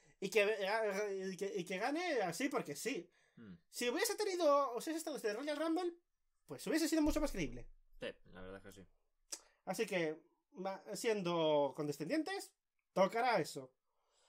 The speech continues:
Speaker 1: Así que no veo nada más en el kickoff. Así que tendréis tres combates en el kickoff.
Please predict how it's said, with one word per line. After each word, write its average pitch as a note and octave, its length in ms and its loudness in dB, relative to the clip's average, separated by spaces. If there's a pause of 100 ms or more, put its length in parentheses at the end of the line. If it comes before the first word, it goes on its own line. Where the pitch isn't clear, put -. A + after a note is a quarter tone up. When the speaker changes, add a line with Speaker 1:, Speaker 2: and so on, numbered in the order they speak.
(220)
Speaker 1:
Así F#3 220 -6
que F3 260 2
no C4 320 4
veo D4+ 320 4
nada A3 340 4
más G3+ 380 4
en F3 100 0
el D#3 100 0
kickoff. A3+ 300 2
Así E3+ 160 -4
que E3 80 0
tendréis F#3 240 -2
tres D#4 160 -2
combates G3+ 360 0
en D#3 80 -4
el D3 100 -4
kickoff. G4 360 -4